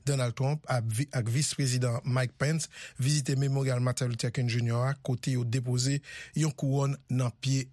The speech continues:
monument. Président Trump dit journaliste, c'est une belle journée pendant qu'il était refusé répondre à une question qui a un rapport avec fermeture au gouvernement.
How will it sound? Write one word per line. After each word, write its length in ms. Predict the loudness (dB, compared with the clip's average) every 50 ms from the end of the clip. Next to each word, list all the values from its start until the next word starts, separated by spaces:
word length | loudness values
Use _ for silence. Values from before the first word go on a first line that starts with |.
| _ -2
monument. 840 | 0 2 2 2 2 2 2 2 2 2 2 2 2 0 0 -2 -6 -10 -18 -20 -20 -20 -20 -18 -6 -2
Président 300 | 0 0 2 2 0 0
Trump 240 | 0 0 0 0
dit 140 | 0 0 2
journaliste, 560 | 2 2 2 2 2 0 0 0 -2 0 0 0 0 0
c'est 300 | 0 0 0 0 0 2
une 280 | 2 2 2 0 0 -2 -2
belle 320 | -2 -2 0 0 2 2 0
journée 300 | 0 0 2 2 0 0 -4 -6 -12 -20 -12 -6
pendant 180 | -2 0 0 2
qu'il 100 | 0 0
était 420 | 0 0 0 0 0 0 0 0
refusé 400 | 2 0 0 0 0 0 2 2
répondre 280 | 0 0 -2 -2 -2 -2
à 40 | -2
une 40 |
question 320 | -2 -2 -2 0 0 -2 -2
qui 140 | -2 -2 -2 0
a 40 | 0
un 20 |
rapport 340 | 0 -2 -2 -2 -2 -4 -4 -4 -10 -20 -20 -12 -6 -6
avec 160 | -4 -4 -4
fermeture 540 | -2 -2 -2 0 0 0 0 0 0 0 -2 -4 _
au 60 | -2 0
gouvernement. 480 | 2 2 2 2 0 -2 -4 -8 -12